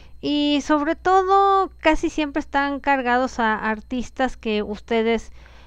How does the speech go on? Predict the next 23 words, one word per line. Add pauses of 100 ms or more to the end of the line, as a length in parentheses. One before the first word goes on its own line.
(160)
conocen,
como
lo
vendría
siendo, (1500)
pues,
Madonna, (440)
este,
Spears, (420)
eh,
¿quién
más
les
puedo
decir
de
quién,
de
quién
otra
persona
se
habla?